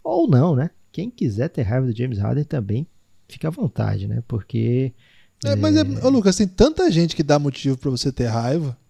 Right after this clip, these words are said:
Speaker 2: Você vai
Speaker 1: Ok.
Speaker 2: gastar a sua raiva no James Harden, cara?
Speaker 1: <laughs> Guilherme, intervalo dois a um. Não tá sendo um jogo exatamente fácil, porque o dois mil e um, como você falou, né, teve sorte no sorteio, digamos assim,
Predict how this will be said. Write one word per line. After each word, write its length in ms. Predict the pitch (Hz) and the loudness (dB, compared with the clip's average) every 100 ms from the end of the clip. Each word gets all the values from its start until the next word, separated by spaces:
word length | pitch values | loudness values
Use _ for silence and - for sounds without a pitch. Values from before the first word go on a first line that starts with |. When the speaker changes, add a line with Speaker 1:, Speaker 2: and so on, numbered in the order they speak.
| _ - - _ _ - | _ -20 -20 _ _ -20
Speaker 2:
Você 80 | - | -8
vai 80 | 160 | 0
Speaker 1:
Ok. 120 | 185 | 4
Speaker 2:
gastar 200 | 139 185 | 4 4
a 80 | 185 | 0
sua 200 | - 147 | -2 -2
raiva 280 | 139 165 151 | 0 0 -2
no 160 | 170 | -4
James 240 | 233 214 - | -6 -10 -12
Harden, 380 | 117 143 226 139 | -14 -16 -16 -18
cara? 1200 | _ _ _ _ - - - - - - - 208 - 220 | _ _ _ _ -18 -18 -18 -20 -20 -6 2 2 2 -6
Speaker 1:
<laughs> 400 | - - - 208 | -6 -14 -8 -4
Guilherme, 380 | 240 262 226 190 - - | 0 4 4 4 -4 -10
intervalo 960 | 285 277 269 202 143 151 190 240 247 - _ _ - | -8 -2 2 4 4 4 2 0 -6 -8 _ _ -10
dois 460 | 156 165 277 247 | 4 6 6 2
a 100 | 240 | 0
um. 320 | 170 143 196 285 _ _ 233 | 0 0 -4 -8 _ _ -12
Não 160 | 247 | -10
tá 160 | 214 180 | -6 -6
sendo 300 | 156 156 143 | -4 -4 -2
um 80 | 139 | -2
jogo 300 | 117 120 113 | -2 -2 0
exatamente 680 | 113 113 123 113 110 - 107 | -2 -4 -2 -2 -4 -6 -12
fácil, 800 | - - 147 226 - - 107 98 _ _ _ _ _ _ _ - | -12 -6 -4 -4 -8 -6 -6 -8 _ _ _ _ _ _ _ 0
porque 800 | 120 110 131 120 120 117 107 110 - - | 0 2 0 2 2 2 -2 -6 -12 -8
o 100 | 139 | -4
dois 220 | 127 123 | -2 -2
mil 80 | 127 | -2
e 40 | |
um, 40 | |
como 160 | 120 131 | -2 -2
você 180 | 123 117 | 0 -2
falou, 260 | 135 120 | -2 0
né, 80 | 113 | 0
teve 280 | 110 147 151 | 0 0 0
sorte 360 | - 143 135 143 | -4 -4 -4 -4
no 60 | |
sorteio, 720 | 127 139 - 190 220 220 165 | -2 -2 -2 -4 -2 -2 -2
digamos 340 | 123 123 127 127 | -2 -4 -4 -4
assim, 320 | 127 - 185 | -6 -6 -8